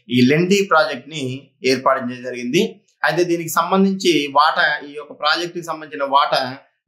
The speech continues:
ఎట్లుందంటే తెలంగాణకేమో ముప్పై ఎనిమిది, ఆ, ఉమ్, మహారాష్ట్ర సిక్స్టీ టూ, అంటే ముప్పై ఎనిమిది ఇష్టు అరవై రెండు నిష్పత్తిలో ఈ యొక్క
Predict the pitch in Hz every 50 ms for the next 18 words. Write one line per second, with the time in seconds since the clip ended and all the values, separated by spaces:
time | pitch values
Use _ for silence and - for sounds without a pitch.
0 | - 131 123 - 165 165 160 151 139 135 147 139 123 123 131 127 - _ _ _
1 | _ - - 131 143 156 165 165 165 165 165 160 160 156 156 196 151 147 151 151
2 | 143 127 127 127 - 123 113 - - 139 139 139 139 139 135 135 131 - 190 _
3 | _ _ _ _ - 143 135 131 123 123 120 120 117 117 117 113 - - - 139
4 | 143 143 143 143 139 - - 190 - - - - - - 131 - - 123 104 107
5 | 127 135 175 175 - - - 139 135 - - 147 143 143 143 143 147 147 - -
6 | - - - - - 208 220 269 - - - - _ _ - - 135 135 147 143
7 | 143 139 139 143 139 135 135 135 - - - 160 165 170 165 147 135 131 139 139
8 | - - - 131 131 131 131